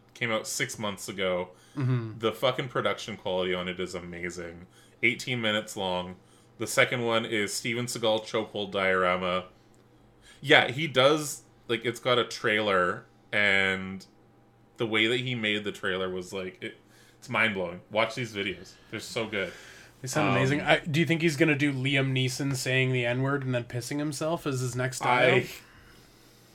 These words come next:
Speaker 1: I don't mean this in a way to, like, incriminate myself, but I hope so.
Speaker 2: Yeah, that would be
Speaker 1: That's
Speaker 2: fantastic.
Speaker 1: <laughs>
Speaker 2: We need to,
Speaker 1: I
Speaker 2: we need to
Speaker 1: don't
Speaker 2: chronicle
Speaker 1: support Liam Neeson saying slurs,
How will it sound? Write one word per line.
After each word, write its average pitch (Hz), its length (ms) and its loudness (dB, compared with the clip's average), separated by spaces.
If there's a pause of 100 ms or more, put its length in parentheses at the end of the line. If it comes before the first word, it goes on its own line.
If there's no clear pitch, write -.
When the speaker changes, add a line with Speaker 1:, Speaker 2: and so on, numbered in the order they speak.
(180)
Speaker 1:
I 110 60 2
don't 123 360 -2
mean 123 180 -2
this 127 240 -2
in 123 80 -2
a 110 100 -2
way 104 260 2
to, 101 100 2
like, 98 480 0 (480)
incriminate 107 640 -4
myself, 127 480 -2
but 113 100 2
I 92 100 2
hope 90 240 -6
so. - 260 -14 (560)
Speaker 2:
Yeah, 113 220 -4 (420)
that 160 100 0
would 160 80 2
be 170 100 4
Speaker 1:
That's 170 200 4
Speaker 2:
fantastic. - 420 6
Speaker 1:
<laughs> - 20 -8
Speaker 2:
We 151 180 6
need 180 220 4
to, 190 100 6
Speaker 1:
I 175 140 8
Speaker 2:
we 147 80 6
need 156 80 4
to 165 80 8
Speaker 1:
don't 147 160 6
Speaker 2:
chronicle 156 540 6
Speaker 1:
support 139 280 6
Liam 147 400 0
Neeson 151 560 -4
saying 139 520 -6
slurs, 160 640 -6